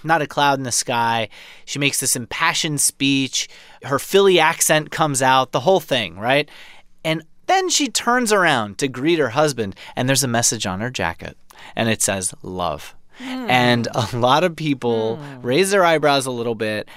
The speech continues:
Speaker 1: and wondered if that was a little bit of a pushback to Melania Trump's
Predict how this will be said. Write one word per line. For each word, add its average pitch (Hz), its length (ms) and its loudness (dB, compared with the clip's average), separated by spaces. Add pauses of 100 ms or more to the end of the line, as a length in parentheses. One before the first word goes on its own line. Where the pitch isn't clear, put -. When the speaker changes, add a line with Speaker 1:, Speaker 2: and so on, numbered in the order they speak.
Speaker 1:
and 123 220 -4
wondered 131 340 2
if 110 140 -4
that 123 400 -4
was 113 440 -6
a - 60 -10
little 120 240 0
bit 127 180 -2
of 113 120 -4
a 110 60 -6
pushback 107 680 -2 (320)
to 131 220 0
Melania 147 500 0
Trump's 107 600 0